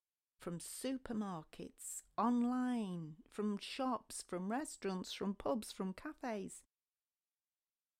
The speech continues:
And of course, something that hit me particularly hard as an actor and workshop facilitator is the stopping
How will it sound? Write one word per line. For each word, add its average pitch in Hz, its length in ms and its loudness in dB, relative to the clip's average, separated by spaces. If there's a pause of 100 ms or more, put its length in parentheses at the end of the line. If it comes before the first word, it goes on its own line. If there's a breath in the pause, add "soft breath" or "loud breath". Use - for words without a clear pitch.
(120)
And 240 200 8
of - 140 -6
course, - 220 -4
something 202 420 -2
that - 180 -2 (180)
hit - 300 -4
me 214 160 2
particularly 170 680 -8
hard 185 380 -2
as 185 160 -2
an 175 120 0
actor 185 600 -4
and 196 200 2
workshop - 440 0
facilitator 165 880 -2 (580)
is 202 320 6
the 185 100 -2
stopping 185 880 0